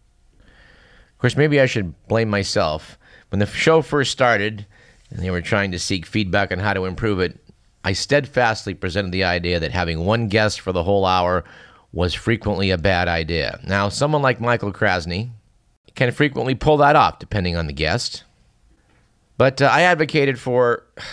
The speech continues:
<sighs> doing several segments on different topics. Unfortunately, certain powers that be took that, ran with it, and locked it into concrete.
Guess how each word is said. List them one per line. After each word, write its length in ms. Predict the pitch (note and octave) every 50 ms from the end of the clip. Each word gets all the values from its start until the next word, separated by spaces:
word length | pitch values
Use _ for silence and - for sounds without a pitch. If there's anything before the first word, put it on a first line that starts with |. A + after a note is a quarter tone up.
| - - - - - -
<sighs> 580 | - _ _ _ _ _ _ _ _ _ _ -
doing 280 | G2 G#2 G2+ G2+ G2+
several 380 | F#2+ - - A2+ A2+ F#2+ G2 F#2
segments 720 | - - G2+ F#2 F2 E2 E2 E2+ E2 - - - - - _ _ _ - _ -
on 160 | E2 E2 D#2+
different 300 | F2+ F#2 - - E2+ D#2
topics. 640 | - F2 D#2 D2 - - - - - - - - - _ _ _ _ _ _ _ _ _ _ _ _
Unfortunately, 640 | - G2+ G2 - - A#2 G#2+ - - G#2 G2 G#2 G2+
certain 300 | - - A2 G#2 E2+ G2
powers 340 | F#2 A2 G#2+ A2 G#2+ G2+ F2+
that 120 | G2+ F2+
be 320 | F2+ A2 A#2 B2 B2+ B2+ _ _ -
took 200 | - C3 B2 -
that, 380 | A#2+ A#2 A#2 A#2+ - - _ -
ran 260 | - G2+ A2+ A#2 A#2+
with 140 | A#2 A#2 A2+
it, 160 | A#2+ B2+ -
and 160 | - - F2 E2
locked 520 | D#2+ E2+ F2+ F#2+ A2 A#2+ C3 - - -
it 180 | B2+ B2+ B2 -
into 340 | - G#2+ A#2 B2 A#2+ A2+ A#2+
concrete. 680 | A2+ - A#2+ A2+ G#2+ G2+ F2+ - - D#2 A1 A1 -